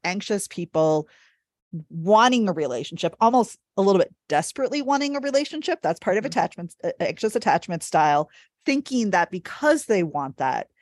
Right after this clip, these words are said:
Speaker 1: that they're available, that they're emotionally available, that they're physically available, and they are ready for a relationship.
Speaker 2: Yeah.
Speaker 1: I call bullshit.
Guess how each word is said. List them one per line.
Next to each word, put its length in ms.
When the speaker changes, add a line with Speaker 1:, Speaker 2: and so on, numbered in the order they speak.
Speaker 1:
that 180
they're 360
available, 760
that 100
they're 160
emotionally 460
available, 440
that 160
they're 160
physically 480
available, 640
and 140
they 100
are 140
ready 240
for 160
a 40
relationship. 720
Speaker 2:
Yeah. 300
Speaker 1:
I 100
call 200
bullshit. 420